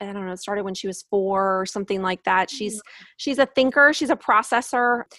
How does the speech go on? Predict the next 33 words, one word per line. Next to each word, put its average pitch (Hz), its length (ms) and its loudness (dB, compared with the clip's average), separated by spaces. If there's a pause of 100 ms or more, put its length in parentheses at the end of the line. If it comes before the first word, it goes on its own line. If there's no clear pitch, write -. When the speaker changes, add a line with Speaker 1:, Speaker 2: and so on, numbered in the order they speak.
(480)
Speaker 1:
And 233 180 2
so 208 420 6
she 240 200 -4
needs 240 260 -2
time. 208 400 2
She's 214 200 -6
not 214 260 4
one 220 80 0
of 202 80 0
those 202 160 0
kids 214 300 -4
that 151 160 0
when 208 120 -4
you 185 240 -6
get 202 140 -2
home 202 160 -6
from 202 160 -4
school, 185 300 -4
she'll - 180 -10
just - 160 -10
tell 190 140 -2
you 185 140 0
everything. 180 520 -4
She - 160 -14
kinda 196 260 -6
needs 185 240 -6
a 208 60 -10
few 190 220 -8
hours 185 340 -4
to 185 120 -10
assimilate. 185 600 -6
And 185 160 -8
then 175 240 -8